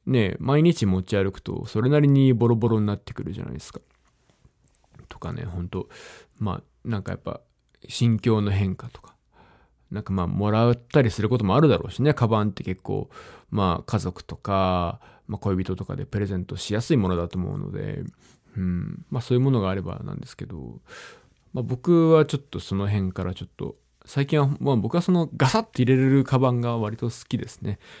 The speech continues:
なんか細かなものよりも。なんかその趣味用のカバンも、まあ、ほとんどもう旅行に使えるようなリュックみたいなものを一個愛用してまして、そこにもうボスボスボスボス物を入れてって、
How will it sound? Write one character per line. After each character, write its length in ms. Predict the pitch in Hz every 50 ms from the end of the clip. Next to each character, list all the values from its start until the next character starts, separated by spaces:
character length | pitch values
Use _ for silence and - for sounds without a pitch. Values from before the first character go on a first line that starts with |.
| - _ -
な 60 | 135
ん 20 |
か 80 | - 107
細 220 | - - 98 98 101
か 160 | - - 120
な 140 | 110 92 87
も 180 | 90 82 82 82
の 300 | 85 90 50 50 50 -
よ 120 | 50 50
り 80 | - -
も。 220 | 50 - - - _ _ _ _ _ _ _ _ _ _ _ _ _ _ _ _ _ _ _ _ _ _ _ _ _ _ _ _ -
な 120 | 127 127
ん 20 | 120
か 80 | -
そ 100 | 95 -
の 60 | 107 101
趣 180 | - - 131
味 160 | 131 139 139
用 260 | 139 139 135 135 131 131
の 220 | 127 127 123 120
カ 160 | 117 - 120
バ 120 | 117 120 113
ン 140 | 110 110
も、 300 | 110 110 101 92 98 - _ - - - - - - - _ _ _ _ _
ま 120 | - - 85
あ、 60 | -
ほ 140 | - 147 147
と 140 | 208 220
ん 100 | 208 151
ど 140 | 113 101 90
も 180 | 98 104 95 92
う 60 | 90 - _ _ - 120 - - - - _ _ _ _ - - - _ _ -
旅 220 | - 117 120 131 131
行 400 | - 180 185 180 175 170 170 165
に 160 | 160 160 151
使 220 | - - - 147
え 60 | 147
る 60 | 143 143
よ 40 |
う 40 | 127
な 100 | 98 87
リ 60 | 87
ュ 40 | 92 95 113
ッ 20 | - - -
ク 80 | -
み 80 | 92 87
た 80 | 92
い 60 | 90 92
な 80 | 95
も 120 | 98 95 95
の 100 | 95 95
を 40 |
一 80 | 98 - - -
個 160 | - - - - - -
愛 220 | - - 98 92 90
用 80 | 90
し 100 | 90 -
て 80 | - -
ま 120 | 87 87
し 80 | 92 -
て、 320 | - - - - - - - _ _ _ _ -
そ 120 | - -
こ 120 | 120 135 139
に 80 | 143
も 180 | 147 139 123 104
う 60 | 95 -
ボ 180 | 120 - 123 127
ス 100 | 127 -
ボ 100 | 98 95
ス 140 | 90 - 92
ボ 100 | 95 98
ス 80 | 92
ボ 100 | 90 90
ス 160 | 90 - - 98 - - _
物 240 | - 104 101 104 104
を 80 | 92 87
入 80 | 87
れ 60 | 90
て 100 | - 95
っ 20 | 87
て、 340 | - _ _ - - -